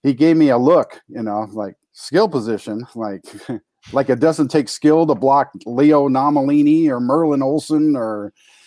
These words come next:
or Alex Karras and stuff like that." And so I've never, you know, I, I don't ever use that, that phrase bef-, anymore. And when people bring it up, I kinda, I kinda think of Jerry Kramer,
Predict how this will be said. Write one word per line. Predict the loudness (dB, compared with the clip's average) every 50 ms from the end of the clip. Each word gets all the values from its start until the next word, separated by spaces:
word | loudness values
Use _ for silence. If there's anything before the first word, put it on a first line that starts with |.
| _ _ _
or | -2 -2 0 0 2
Alex | 2 2 2 2 -2 -6 -8 -8
Karras | -4 -2 0 0 0 0 -2 -2 -4
and | -8 -6
stuff | -6 -6 -6 -4 -6
like | -8 -6 -4
that." | -6 -6 -6 -6 -10
And | -12 -8
so | -4 -2 0 0 0 -2 -2 -4 _ _ -20 -20 _ _ -8
I've | -6 -4
never, | -2 0 0 0 2 2 2 2 2 0 -4 _ _ _ _ _ _ _ _ _ _ _ _ _ -14
you | -12 -12
know, | -10 -10 -10
I, | -8 -8 -8 -6 -4
I | -2 0
don't | 2 2 2
ever | 2 2 2 0
use | 2 4 4 4 4 4
that, | 2 -2 -2 -2 _ _ -6
that | -6 -6 -6 -6
phrase | -2 0 2 4 2 2 0 -2
bef-, | -8 -12 -12 -12 -18 _ _ _ -10
anymore. | -8 -6 -4 -2 -2 -2 0 2 2 2 2 2 -2 -4
And | -6 -8 -6 -6 -6 -6
when | -8 -4 -2
people | -2 0 0 0 -2
bring | 0 0 0 0 0
it | -2 0
up, | 0 -2 -2 -2 -2
I | -6 -6
kinda, | -4 -6 -8 -6 -8 -12 -12 _ _ _ _ -16
I | -14 -8
kinda | -4 -2 0 -2 0
think | 0 0 -2 0 0
of | -4 -6 -4
Jerry | -4 -4 -2 -4 -4 -6
Kramer, | -6 -6 -6 -6 -6 -8 -10 -12 -14 -18